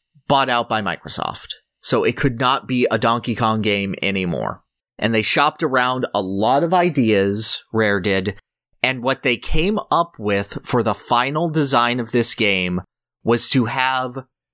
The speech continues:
the mascot of their question and answers on their website, Mister Pants, a stick figure of a man in a bowling hat and red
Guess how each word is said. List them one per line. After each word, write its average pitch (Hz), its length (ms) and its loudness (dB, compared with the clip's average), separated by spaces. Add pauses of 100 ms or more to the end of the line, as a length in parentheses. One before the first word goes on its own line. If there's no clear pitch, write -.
(160)
the 123 220 -2
mascot 185 1000 0 (200)
of 135 420 2 (160)
their 117 480 2
question 175 640 0
and 180 220 0
answers 135 720 0 (140)
on 135 280 2
their 135 200 4
website, 110 720 -2 (200)
Mister 151 580 2
Pants, - 960 -4 (340)
a 131 120 2
stick - 500 -2
figure 180 480 2
of 156 100 2
a 156 80 2
man 143 360 2
in 113 140 -2
a 110 80 2
bowling 143 420 2
hat 117 380 -2
and 104 280 -4
red 120 240 2